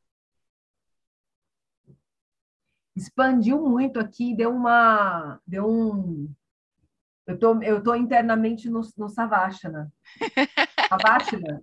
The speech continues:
né? Que é aquele, é a posição do morto. Eu tô na posição do morto aqui internamente, sabe? Aquela coisa de falar assim, "Nossa, tá bom.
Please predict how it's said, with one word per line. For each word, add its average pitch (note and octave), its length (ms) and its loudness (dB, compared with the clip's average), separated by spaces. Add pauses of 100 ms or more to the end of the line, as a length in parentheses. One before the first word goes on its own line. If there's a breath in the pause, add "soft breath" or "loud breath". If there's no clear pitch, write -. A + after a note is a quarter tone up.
(120)
né? F#3 280 -8 (520 loud breath)
Que G#3 120 0
é G3+ 40 6
aquele, G#3+ 720 0
é F3+ 40 -2
a G3 160 2
posição G#3 380 -4
do A3 80 0
morto. G3 460 2
Eu D#3 120 -8
tô F3+ 140 -8
na F3+ 140 -2
posição G3 340 -4
do G#3+ 80 2
morto F#3+ 380 2
aqui F3+ 180 -8
internamente, E3+ 760 0
sabe? E3 280 0
Aquela D#3 280 0
coisa E3 280 -4
de D#3+ 160 -12
falar D#3+ 160 0
assim, E3+ 200 -4
"Nossa, F3 600 -2 (140)
tá F3+ 100 -2
bom. G3 380 -2